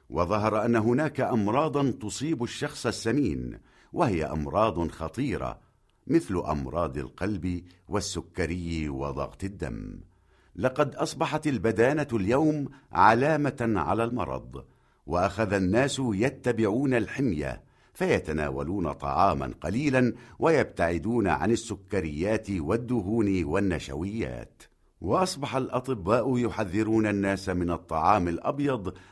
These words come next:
والحليب كامل الدسم قائلين: "ابتعد عن السكر، ضع قليلا منه في الطعام، لا تأكل الخبز الأبيض، كل الخبز الأسمر،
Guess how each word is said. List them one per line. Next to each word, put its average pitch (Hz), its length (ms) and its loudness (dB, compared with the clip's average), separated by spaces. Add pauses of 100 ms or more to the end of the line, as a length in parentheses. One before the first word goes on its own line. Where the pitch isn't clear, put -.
والحليب 120 720 0
كامل 101 500 2
الدسم 98 560 -2 (120)
قائلين: 101 800 0 (500)
"ابتعد 92 600 -2
عن 85 180 -2
السكر، - 640 -6 (420)
ضع 156 200 4
قليلا 151 520 2
منه 127 360 2
في 127 100 -6
الطعام، 117 800 0 (440)
لا 175 220 2
تأكل 104 540 -2
الخبز 85 460 -4
الأبيض، 80 760 -4 (280)
كل 101 180 -2
الخبز 113 560 -4
الأسمر، 71 760 -4